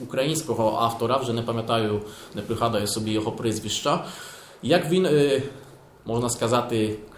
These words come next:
казав про Лв-, Львів міжвоєнний. Українська назва, польські вулиці і єврейські будинки.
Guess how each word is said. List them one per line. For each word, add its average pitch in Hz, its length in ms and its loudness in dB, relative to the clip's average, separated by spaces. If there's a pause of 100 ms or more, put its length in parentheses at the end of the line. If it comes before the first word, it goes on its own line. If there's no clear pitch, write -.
казав 117 400 2
про 113 120 0
Лв-, 107 500 0
Львів 127 200 0
міжвоєнний. 110 640 4
Українська 135 500 0
назва, 156 320 2
польські 151 400 0
вулиці 143 600 0
і 123 40 -6
єврейські 127 460 2
будинки. 113 440 -2